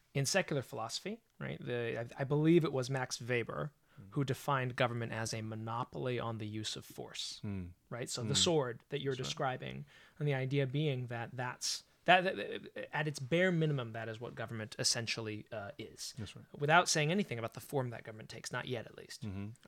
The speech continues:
Speaker 2: Right. But, but you do say in, inherently in this idea of governing is force,
Speaker 1: Yes.
Speaker 2: is power, is the legitimate ability to coerce,
Speaker 1: Yeah.
Speaker 2: right? And, and that's going to push back against certain philosophies that, of
Speaker 1: Mm.
Speaker 2: government that see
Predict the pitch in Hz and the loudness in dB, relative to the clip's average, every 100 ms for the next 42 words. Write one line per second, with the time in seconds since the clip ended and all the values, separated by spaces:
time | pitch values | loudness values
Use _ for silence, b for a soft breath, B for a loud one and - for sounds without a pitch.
0 | 107 95 - B B 139 135 131 113 127 | -2 -2 -4 B B 2 4 2 0 0
1 | 127 143 143 117 127 123 120 104 135 135 | 0 2 2 0 -2 0 0 0 -2 -2
2 | 120 117 113 110 107 104 104 101 113 123 | -2 -2 -2 0 -2 0 -4 -2 -2 0
3 | 101 95 - 117 - 127 113 80 - - | -2 -6 -2 -2 -2 -2 -2 -2 -8 -6
4 | - 117 - - - 131 104 90 90 117 | 0 0 0 -8 -6 -2 -2 -2 -6 -4
5 | 110 104 110 101 B B B - 113 98 | -4 0 0 0 B B B -2 -2 2
6 | 123 139 139 139 110 117 117 113 104 107 | 2 4 0 -4 -4 -2 0 -2 -4 -10
7 | - 107 92 76 - - - - - - | -8 -4 -4 -4 -8 -8 -12 -20 -20 -20
8 | - - 98 95 104 - - 101 90 104 | -14 -10 -6 -4 -6 -8 -8 -8 -6 -6
9 | 101 151 - 156 139 117 110 127 107 98 | 0 0 -2 -4 -4 -4 -4 -4 -2 -2
10 | 120 123 107 101 - - 117 113 101 92 | -2 -2 -4 -6 -2 -2 -2 -2 -4 -4
11 | 87 - 92 95 95 90 - B B 131 | -6 -8 -8 -6 -4 -4 -6 B B -2
12 | 110 120 104 95 95 - 95 92 - - | 0 0 0 0 -4 -4 -4 -4 -4 -4
13 | 101 92 | -4 -6